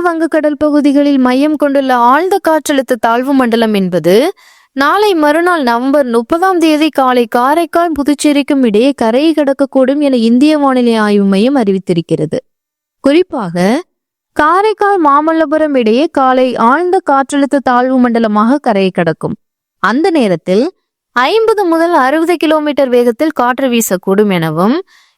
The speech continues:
எழுபது கிலோமீட்டர் வேகத்தில் சூறைக்காற்று வீசக்கூடும் எனவும் தெரிவிக்கப்பட்டுள்ளது.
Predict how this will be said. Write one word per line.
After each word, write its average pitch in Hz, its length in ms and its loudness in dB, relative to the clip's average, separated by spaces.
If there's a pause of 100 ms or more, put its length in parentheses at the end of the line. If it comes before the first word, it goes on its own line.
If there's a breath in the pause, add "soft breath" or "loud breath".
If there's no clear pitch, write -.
எழுபது 427 440 0
கிலோமீட்டர் 339 520 0
வேகத்தில் 285 440 -2 (100)
சூறைக்காற்று 320 600 0
வீசக்கூடும் 220 600 0
எனவும் 175 460 0
தெரிவிக்கப்பட்டுள்ளது. 170 840 -2